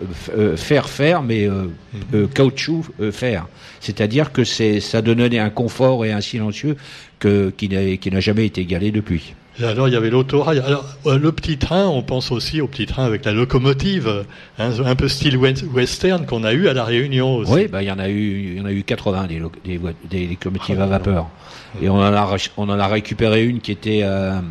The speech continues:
Speaker 1: dans la, à la bibliothèque départementale à l'époque, euh, qui est classée monument historique, oui.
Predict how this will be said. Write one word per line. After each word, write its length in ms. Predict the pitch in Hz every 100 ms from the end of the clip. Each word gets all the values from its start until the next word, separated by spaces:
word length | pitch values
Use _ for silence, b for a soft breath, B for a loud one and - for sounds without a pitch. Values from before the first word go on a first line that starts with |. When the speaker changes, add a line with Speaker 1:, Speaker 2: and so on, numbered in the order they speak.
| 76 82
Speaker 1:
dans 100 | 101
la, 160 | 95
à 80 | -
la 120 | 101
bibliothèque 480 | 95 101 110 101 107
départementale 800 | 101 - - 101 98 165 180 139
à 60 | -
l'époque, 400 | 185 139 165 - - - B B B B B B
euh, 400 | 90 95 95 92
qui 180 | 95 -
est 40 | 95
classée 300 | 101 - 107
monument 300 | 117 110 120
historique, 460 | - 107 92 -
oui. 140 | 80